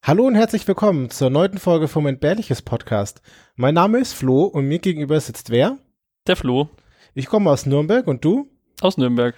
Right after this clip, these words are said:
Speaker 1: Ach, das ist schön. Jetzt haben wir schon neun Folgen und tatsächlich bekommen wir mittlerweile echt regelmäßig Feedback von Leuten.
Speaker 2: Jawohl, regelmäßig und auch Kommentare.
Speaker 1: Ja.
Speaker 2: Und Bewertungen.
Speaker 1: Das
Speaker 2: Und
Speaker 1: ist sehr schön.
Speaker 2: Kommentare unter den Bewertungen.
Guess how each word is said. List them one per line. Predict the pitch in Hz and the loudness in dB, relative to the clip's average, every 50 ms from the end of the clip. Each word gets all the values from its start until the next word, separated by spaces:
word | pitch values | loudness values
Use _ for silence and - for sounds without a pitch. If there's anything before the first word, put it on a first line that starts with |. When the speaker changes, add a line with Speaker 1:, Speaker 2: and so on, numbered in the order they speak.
| _ _ | _ _
Speaker 1:
Ach, | - 110 - | -4 -4 -4
das | - - 101 - | -4 -6 -8 -8
ist | 101 - | -8 -10
schön. | - 107 101 98 101 - _ _ _ _ _ _ _ _ - - _ - | -8 -8 -8 -8 -10 -14 _ _ _ _ _ _ _ _ -20 -20 _ -6
Jetzt | 131 - - | -2 0 2
haben | 170 214 | 2 2
wir | 233 | 2
schon | 220 - 196 170 | 0 0 0 2
neun | 165 175 220 220 | 2 2 0 0
Folgen | - - 165 156 143 120 139 220 - _ _ _ _ _ _ _ _ _ _ | 0 2 2 2 2 0 -2 -6 -6 _ _ _ _ _ _ _ _ _ _
und | - 147 151 151 151 143 - | 0 2 2 2 0 0 -2
tatsächlich | 143 - - 151 131 - 214 220 - - | -2 0 0 0 0 0 -2 -4 -2 -2
bekommen | 160 - 139 139 143 | -4 -2 0 0 0
wir | 131 | 0
mittlerweile | 123 127 - 139 131 113 110 110 113 127 147 | -2 0 0 0 2 2 2 2 0 0 -2
echt | - 131 156 - - - | -2 -4 -4 -6 -4 -4
regelmäßig | 117 113 135 147 123 113 107 - 131 - | -4 -2 -2 -2 -2 -2 -2 -2 -4 -4
Feedback | - 147 - - 202 - | -4 -4 -4 -2 -4 -4
von | - - 104 | -4 -4 -4
Leuten. | 101 98 101 104 107 110 - _ _ _ _ _ | -4 -4 -4 -6 -8 -12 -14 _ _ _ _ _
Speaker 2:
Jawohl, | - 120 117 123 135 156 175 185 156 131 - - _ _ _ _ _ _ _ - | -6 -4 -2 0 2 2 2 2 0 -2 -4 -8 _ _ _ _ _ _ _ -10
regelmäßig | 131 123 147 156 170 151 139 131 120 120 117 113 | -4 -4 -2 0 0 2 2 2 0 -2 -6 -4
und | 127 135 127 - - | -2 -2 -2 -2 -2
auch | 127 131 127 135 - - - - _ _ - | -2 0 0 0 -2 -4 -12 -20 _ _ -4
Kommentare. | - 143 135 135 123 - 135 127 143 156 135 117 113 113 - _ _ _ _ _ _ _ _ | -2 0 2 2 2 2 2 2 2 2 0 -2 -2 -4 -6 _ _ _ _ _ _ _ _
Speaker 1:
Ja. | 131 120 104 107 117 143 - | -6 -4 -4 -4 -6 -2 -2
Speaker 2:
Und | 143 147 139 | -2 0 0
Bewertungen. | 139 123 123 135 147 - 160 131 123 113 113 117 113 - _ _ _ _ | 0 2 2 2 2 2 0 -2 -2 -2 -2 -6 -6 -10 _ _ _ _
Speaker 1:
Das | - 123 117 | -2 0 0
Speaker 2:
Und | 139 127 | 0 0
Speaker 1:
ist | - | 2
sehr | 147 | 2
schön. | 135 | 2
Speaker 2:
Kommentare | 135 127 - 139 143 151 151 147 135 | 2 2 2 2 2 2 2 0 0
unter | 151 175 180 175 | 0 0 0 0
den | 170 156 131 | 0 0 -2
Bewertungen. | 123 117 120 120 117 123 120 117 113 113 113 | -2 0 0 0 0 -2 -4 -6 -6 -8 -10